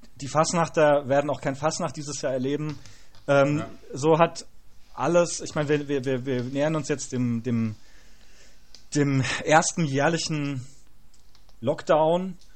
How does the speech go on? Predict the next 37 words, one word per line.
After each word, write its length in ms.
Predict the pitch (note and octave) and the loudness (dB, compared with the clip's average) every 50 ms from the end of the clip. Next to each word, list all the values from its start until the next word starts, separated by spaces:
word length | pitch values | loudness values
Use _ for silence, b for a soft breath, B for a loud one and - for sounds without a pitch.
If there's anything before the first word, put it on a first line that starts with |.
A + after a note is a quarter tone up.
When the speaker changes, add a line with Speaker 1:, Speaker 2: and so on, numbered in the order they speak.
| b b b b - - | b b b b -10 -4
Speaker 1:
und, 420 | B2+ C3 C3 C3 C3 C3+ C3 B2+ | -2 0 0 0 0 0 0 0
Speaker 2:
Mhm. 60 | B2 B2+ | 0 2
Speaker 1:
ähm, 440 | B2 B2+ B2+ B2+ B2+ B2+ B2 A#2+ - - - - - - - - - - - - - - - - - - - - - - | 2 2 2 4 2 2 0 0 -4 -10 -16 -16 -16 -16 -16 -16 -18 -16 -16 -16 -16 -16 -16 -16 -16 -16 -16 -16 -14 -8
es 140 | - A#2+ A#2 | -6 0 0
wird 140 | C3+ C3 D3+ | 0 4 4
wahrscheinlich 320 | D#3 - D3 C#3+ D#3 E3 | 4 4 4 2 2 2
auch 80 | D3+ D3 | 2 2
noch 100 | D3 C3+ | 2 0
ein 60 | C#3 | 0
bisschen 200 | C#3 C3+ - A#2 | -2 -2 -2 0
länger 260 | A#2 C#3+ F3+ E3+ E3 | 0 2 2 2 0
gehen, 380 | D3+ D#3 D3+ E3 E3+ F3 E3+ - - - - - | 0 -2 -2 -2 -2 -4 -8 -10 -14 -16 -12 -6
oder 180 | G#2 G2+ G#2 | -4 -4 -2
sehr 160 | F#2+ B2 C#3 | 2 2 2
wahrscheinlich, 500 | D3+ D3+ - - D#3+ D3+ D3+ D3+ - - B B B B B B B B - | 2 2 0 0 -4 -4 -4 -6 -8 -12 B B B B B B B B 0
Speaker 2:
Ja. 160 | B2+ B2+ C3 | 2 4 4
Speaker 1:
ähm, 80 | C3 B2 | 4 2
so 100 | A#2+ C3+ | 2 4
dass 180 | C#3+ C#3+ C#3 - | 4 2 2 2
jeder 380 | A2+ A2+ C3+ D#3 D#3+ E3+ D#3+ | -4 0 0 4 6 4 4
so 180 | C3+ C#3 D3+ - | 4 2 -4 -2
ein 400 | - G#2+ C3+ D3 D#3+ D#3+ E3 D3+ | -2 -2 0 0 0 0 0 -2
Jahr 320 | C3+ B2 C3 D3 D3+ D#3 | -2 0 0 2 2 2
lang 240 | D#3 D3 D3 D3 C#3+ | 2 2 2 0 -2
auf 220 | A#2 A#2 - - | -4 -6 -8 -4
alles 220 | B2+ D3 D#3+ D#3 - | -2 -2 -2 -2 -2
verzichten 420 | C#3 B2+ - D#3+ D3 - - C3+ | -6 -6 -6 -8 -10 -10 -8 -6
musste. 500 | C3+ C#3 C3+ - - C3 B2 B2+ B2 A#2 | -6 -4 -6 -6 -6 -4 -2 -2 -2 0
Weihnachtsmärkte 540 | B2+ C#3+ D#3 C#3+ - - D3 C3+ C3 B2+ B2+ | 0 -2 -2 -2 -4 -2 -2 -2 -2 -2 -4
haben 80 | C#3+ C#3+ | -4 -4
nicht 140 | C3 - | -4 -4
stattgefunden. 680 | - C3 A#2+ - A2+ - - - B2 A#2+ A#2 - B2 A#2+ | -4 -6 -6 -6 -8 -12 -6 -4 -4 -4 -2 -2 -4 -4
Silvester 480 | A#2+ D3+ B2+ A#2+ C#3 C#3+ - - B2+ C#3 | -2 -2 2 2 2 0 2 -2 -2 -2
ist 200 | C3 - - C#3+ | -2 -6 -4 -2
mehr 100 | C#3+ C3+ | 0 0
oder 140 | B2+ A#2+ A#2 | 2 2 0
weniger, 400 | C3 C3+ C#3+ C3 C3+ B2+ A#2+ | 0 0 0 2 2 2 2